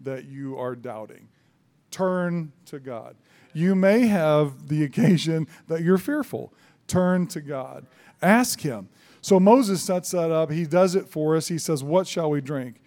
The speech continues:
And cry, and he cried unto the Lord, and the Lord showed him a log. And he threw it in the water, and the water became sweet. And, uh,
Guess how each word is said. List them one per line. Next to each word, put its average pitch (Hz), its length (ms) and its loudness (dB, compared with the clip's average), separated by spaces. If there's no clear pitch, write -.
And 151 240 -4
cry, 180 460 -2
and 156 320 0
he 160 80 -2
cried 185 380 -2
unto 156 100 -8
the 160 80 -8
Lord, 147 340 0
and 135 120 -8
the 135 100 -6
Lord 151 180 -4
showed 175 280 -4
him 156 100 -4
a 143 80 -2
log. 117 440 -2
And 160 140 -2
he 151 80 0
threw 202 200 0
it 214 60 2
in 240 100 2
the 240 80 4
water, 175 640 2
and 147 140 -4
the 139 80 -4
water 147 260 -2
became 139 380 -8
sweet. 135 360 -8
And, 175 220 -2
uh, 160 260 -2